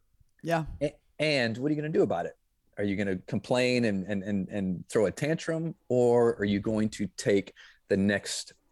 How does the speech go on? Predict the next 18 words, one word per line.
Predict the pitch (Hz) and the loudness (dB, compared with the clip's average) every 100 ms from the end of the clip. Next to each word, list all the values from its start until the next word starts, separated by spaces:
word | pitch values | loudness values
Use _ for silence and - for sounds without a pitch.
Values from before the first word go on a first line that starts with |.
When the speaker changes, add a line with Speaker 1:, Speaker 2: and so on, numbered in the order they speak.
| _ - | _ -6
Speaker 2:
right | 95 98 - | 0 2 0
step, | - - 85 - | -2 0 -2 -2
the | 98 | 0
next | 92 92 - | 0 0 -6
practical | - 95 90 - 101 | -2 -2 -2 -2 -2
step | - 90 85 - - _ _ _ _ | -2 0 -2 -2 -10 _ _ _ _
to | - | 0
deal | 139 180 233 | 4 4 4
with | 170 - | 2 0
it? | - _ | -2 _
You | 165 | 0
don't | 196 | 2
have | 185 | 4
to | 127 | 4
like | 151 220 | 4 4
it. | 160 170 - - - - - - _ | 4 2 -4 -20 -20 -20 -20 -20 _
It | 139 139 | -2 2
might | 147 160 - | 4 2 0